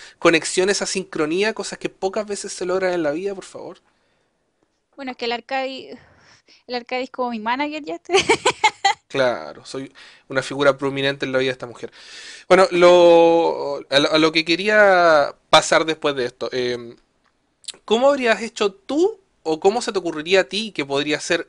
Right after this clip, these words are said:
Speaker 1: un evento de premiación a youtuber un poco más neutral?
Speaker 2: Primero, meter gente que es de YouTube. <laughs> Primera cosa. Eh, gente que estuviera intacta en el mundo, ¿cachai? De, de, de este mundo de youtubers. Eh, eh, ver muchos canales, porque si bien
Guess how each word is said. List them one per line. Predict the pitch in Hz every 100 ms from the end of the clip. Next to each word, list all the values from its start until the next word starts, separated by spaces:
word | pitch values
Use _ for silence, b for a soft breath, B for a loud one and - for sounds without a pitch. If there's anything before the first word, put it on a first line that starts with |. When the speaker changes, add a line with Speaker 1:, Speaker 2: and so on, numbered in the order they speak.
| _ -
Speaker 1:
un | 151
evento | 147 170 180
de | 165
premiación | 151 139 - 160
a | 151
youtuber | 139 156 170
un | 170
poco | - 143
más | 127 127
neutral? | 117 - 110 95 _ _ _ _ _ _ _ _ _ _ _ _ _ _ _ _
Speaker 2:
Primero, | 277 285 330 403 440 427
meter | 349 302 330
gente | - 349 320
que | 285
es | 285
de | 320
YouTube. | 370 247 _ -
<laughs> | - 339 - 320 320 285 - _ -
Primera | 269 277 262
cosa. | 262 277 - 202 _ b b b b b b -
Eh, | 240 240
gente | 269 262
que | 254
estuviera | 226 - 247 247 247 240 233
intacta | 233 240 247 254 -
en | 269
el | 262
mundo, | 269 320 302 269 262
¿cachai? | 254 285 269 269 254
De, | 240
de, | 226
de | 247
este | 247 247
mundo | 247 247 240 240
de |
youtubers. | 240 233 285 277 262 262 -
Eh, | 233 233 226 - 233
eh, | 233
ver | 226 262 277
muchos | 302 302 320
canales, | 285 285 349 320 320
porque | 302 277 277
si | 277
bien | 269 294 294 285 269